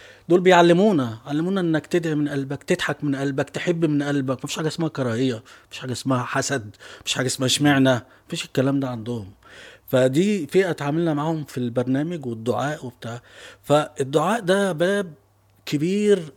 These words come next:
بس زي ما حضرتك قلت في الحلقات اللي قبل كده، إن إحنا بندعي بالإخلاص وباليقين، وأنا متأكد إن ربنا هيحقق لي دعوتي.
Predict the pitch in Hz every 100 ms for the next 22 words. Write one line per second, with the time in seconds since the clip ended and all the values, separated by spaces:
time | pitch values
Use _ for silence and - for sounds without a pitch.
0 | - 147 151 - - 143 165 165 156 151
1 | 170 160 - 165 160 - 135 139 147 160
2 | 147 127 123 117 123 117 165 165 - -
3 | - - - - 127 131 151 - 147 139
4 | 143 143 139 143 - - 123 123 - 123
5 | 127 - 117 117 110 156 165 170 160 156
6 | 180 185 170 147 139 131 120 156 143 131
7 | 135 - 147 143 123 120 117 123 -